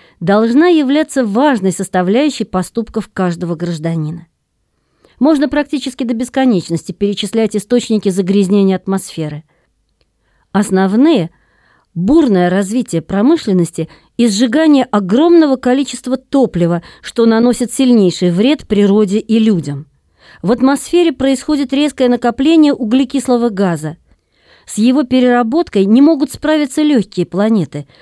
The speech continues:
растения. В результате этого нарушается круговорот углерода, что вызывает экологический кризис. Загрязнение атмосферы стало глобальной проблемой человечества, которая особенно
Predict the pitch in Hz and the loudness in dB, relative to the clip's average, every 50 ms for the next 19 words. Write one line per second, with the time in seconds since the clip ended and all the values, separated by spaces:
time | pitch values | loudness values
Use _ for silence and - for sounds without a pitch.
0 | _ - 185 202 269 285 - - - - 240 175 139 135 160 143 156 _ _ _ | _ -4 -2 0 0 0 -2 -4 -6 -4 -4 -4 -4 -6 -8 -10 -14 _ _ _
1 | _ _ _ _ - - - 180 185 233 269 240 226 285 285 254 - 330 320 302 | _ _ _ _ -20 -10 -4 -2 0 2 2 2 2 2 0 0 0 0 0 0
2 | - - 202 185 165 - 160 151 160 165 - - - _ - 202 233 277 320 277 | -2 -2 -4 -4 -4 -6 -8 -10 -10 -10 -12 -16 -16 _ -2 0 0 2 0 0
3 | - 359 381 370 - - 311 - - 269 233 214 240 240 254 269 294 311 302 - | 0 0 0 0 -2 -4 -6 -6 -6 -4 -2 0 0 2 2 2 0 -2 -2 -4
4 | 254 220 233 226 214 196 180 165 165 151 160 165 - _ _ _ - - - 254 | -4 -2 0 0 0 0 0 -2 -4 -6 -8 -10 -12 _ _ _ -16 -8 -4 -2
5 | 240 226 240 202 240 226 240 302 311 311 - 220 - 208 196 196 190 185 220 214 | 0 0 0 0 0 0 0 0 0 0 -2 -4 -2 -2 0 0 -2 -2 -4 -6
6 | - 214 - - 208 196 - - 170 170 156 143 143 143 139 - _ _ _ _ | -6 -8 -6 -8 -10 -8 -6 -6 -4 -4 -6 -6 -10 -12 -16 -18 _ _ _ _
7 | _ _ _ _ _ _ _ _ _ _ _ _ _ - 196 196 240 262 214 269 | _ _ _ _ _ _ _ _ _ _ _ _ _ -4 -2 0 0 0 2 2
8 | 285 294 277 240 277 294 302 285 254 247 233 226 233 240 247 247 - - 311 302 | 4 4 4 4 4 4 6 4 4 2 2 0 -2 -2 -2 -2 -2 -2 -2 0
9 | 285 226 202 - - 254 254 247 214 196 247 262 262 214 202 285 311 302 277 269 | 0 -2 -2 -2 0 0 0 0 0 2 2 2 2 2 2 2 2 2 2 2
10 | 262 220 220 220 196 214 240 233 226 220 - - 226 220 226 220 208 214 180 - | 0 0 -2 -2 0 0 2 2 0 0 -2 -2 -2 0 0 0 0 -2 -4 -4
11 | 175 - - 165 160 - - - - _ _ - 185 180 180 202 190 190 185 - | -8 -10 -8 -8 -10 -10 -12 -20 -20 _ _ -4 -4 -2 -2 -2 -2 -2 -2 -2
12 | - 185 196 - - - 330 359 277 220 208 196 185 175 - | -2 -2 -2 -2 0 0 0 2 2 2 2 2 2 0 0